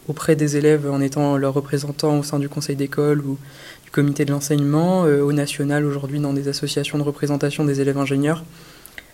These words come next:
Euh, et donc voilà, euh, ça, ça a été un levier important. Et, et ensuite, moi, très spécifiquement, euh, ce qui m'anime, c'est, euh,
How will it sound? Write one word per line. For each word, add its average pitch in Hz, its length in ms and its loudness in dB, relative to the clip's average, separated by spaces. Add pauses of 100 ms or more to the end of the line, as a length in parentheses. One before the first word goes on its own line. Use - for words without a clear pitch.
(120)
Euh, 135 240 0 (1040)
et 143 100 0
donc 165 220 2
voilà, 143 340 -2 (600)
euh, 131 400 -2
ça, 165 160 0
ça 160 140 -2
a 139 40 2
été 139 200 -2
un 147 80 2
levier 139 240 0
important. 147 500 -2 (160)
Et, 143 320 -4
et 143 60 -2
ensuite, 151 400 -4
moi, 147 260 2
très 160 160 -6
spécifiquement, 147 760 -4 (540)
euh, 139 140 -2
ce 135 100 -6
qui - 140 -8
m'anime, 143 400 0
c'est, 139 340 -2
euh, 135 240 0